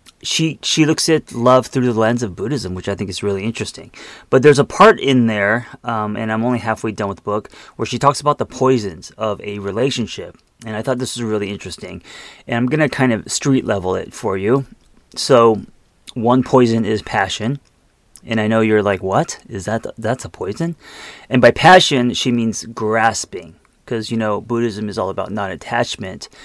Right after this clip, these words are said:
Um, and,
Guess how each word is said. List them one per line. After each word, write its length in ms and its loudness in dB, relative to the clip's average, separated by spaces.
Um, 440 -4
and, 300 -2